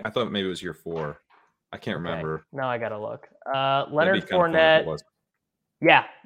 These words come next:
Speaker 2: Uh, no, okay. So he made it, he made it through, it was, it, he made it through the third year. Year four, he was cut. Yeah.
Speaker 1: Okay. But I remember hearing, like, they really don't like him and stuff. Year th-, going into year three, I think, is when we started to hear that.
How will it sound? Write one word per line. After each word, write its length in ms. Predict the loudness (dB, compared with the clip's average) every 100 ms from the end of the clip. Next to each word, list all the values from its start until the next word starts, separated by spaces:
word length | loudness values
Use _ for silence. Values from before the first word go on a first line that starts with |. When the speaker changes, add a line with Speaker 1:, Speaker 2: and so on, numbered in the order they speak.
| -2 4
Speaker 2:
Uh, 260 | 6 6
no, 320 | 8 10 8 4
okay. 320 | 0 2 2
So 220 | 2 0
he 160 | 0 0
made 280 | 4 4
it, 80 | 2
he 120 | -2 0
made 240 | 2 2
it 160 | 0 -4
through, 160 | -6
it 160 | -4 -4
was, 200 | -6 -10 -14
it, 160 | -16 -12
he 140 | -4
made 240 | 2 4
it 140 | 2 -2
through 180 | -6 -6
the 80 | -6
third 320 | -8 -8 -8
year. 440 | -8 -8 -8 -10 _ _ _ -10
Year 200 | -8 -8
four, 300 | -8 -8 -8
he 140 | -10
was 160 | -14 -14
cut. 300 | -14 -14 -16
Yeah. 200 | -20 -20 -20 _ _ -10
Speaker 1:
Okay. 240 | -8 -10 -14 _ _ _ _ _ _ _ _
But 100 | 6
I 80 | 8
remember 280 | 10 10 8
hearing, 380 | 8 4 4 4
like, 320 | 2 2 2
they 160 | 4
really 240 | 4 2 2
don't 180 | -2 -4
like 240 | -4 -4
him 240 | -8 -8
and 80 | -8
stuff. 340 | -8 -8 -10 -10
Year 200 | -10 -8
th-, 220 | -10 -2
going 280 | 2 2 2
into 220 | -4 -6
year 280 | -8 -8 -10
three, 440 | -10 -10 -8 -6
I 80 | -8
think, 220 | -10 -12
is 140 | -12 -10
when 80 | -10
we 80 |
started 300 | -8 -8 -10
to 60 | -12
hear 160 | -12 -10
that. 240 | -10 -12